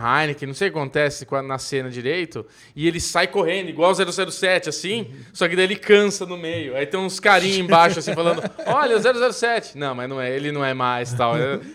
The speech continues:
Speaker 1: tipo, cansado, sabe? Bem legal o comercial, te mostro depois.
Speaker 2: Boa.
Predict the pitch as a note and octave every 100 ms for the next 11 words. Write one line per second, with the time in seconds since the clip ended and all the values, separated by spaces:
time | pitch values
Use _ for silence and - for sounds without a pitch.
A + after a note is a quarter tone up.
0 | - D3 D3 - F3+ F3+ - F3 D#3 C3+
1 | B2+ C#3+ C3 G#3 B3+ F#3+ D#3 C#3+ C3 A2+
2 | D3+ C#3 A#2+ A2 A2 - - - A2+ C#3
3 | C#3 -